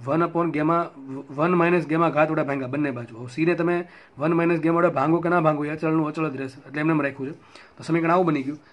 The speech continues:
માટે લખાય પી બરાબર શું થાય? સી ના છેદમાં T raise to gamma upon one minus gamma. બરાબર છે? હવે આખું પછી ઉપર લઈ જાઓ તો ઘાત કેવી થઈ જશે? માઇનસ. તો શું લખાય? માટે P બરાબર C into T raise to minus gamma upon one minus gamma.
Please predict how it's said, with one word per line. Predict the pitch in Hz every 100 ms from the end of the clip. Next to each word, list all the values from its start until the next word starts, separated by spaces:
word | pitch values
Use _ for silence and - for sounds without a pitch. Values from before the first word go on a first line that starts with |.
| _
માટે | 131 151
લખાય | 151 156 151 170 - _ _ _ -
પી | 165 190 208 - _ _ _ _ _
બરાબર | 151 165 160 160
શું | 170
થાય? | 170
સી | - - 180
ના | 185
છેદમાં | 170 147 139 165 202 - _ _ _
T | 170
raise | 202 170 - -
to | 202
gamma | 175 147 170
upon | 139 120 170 175 135
one | 160 151
minus | 139 139 123
gamma. | 117 113 _ _ _ -
બરાબર | 220 208
છે? | 127 - - - -
હવે | 147
આખું | 151 - 214
પછી | 202 196 202
ઉપર | 196 202
લઈ | 196 196
જાઓ | 185 143
તો | 135
ઘાત | 143 165 196
કેવી | 190
થઈ | 170
જશે? | 160 165 156
માઇનસ. | 135 170 185
તો | 175
શું | 185
લખાય? | 175 156 160 - - 127
માટે | 143 151 180 247 196
P | 180
બરાબર | 147 139 147
C | 151 - 190
into | 160 135 135 170
T | - 185
raise | 147 135
to | 165
minus | 139 170 151 - - - _ 135
gamma | 156 185 160
upon | 160 165 143
one | 175 170
minus | 156 127
gamma. | 131 156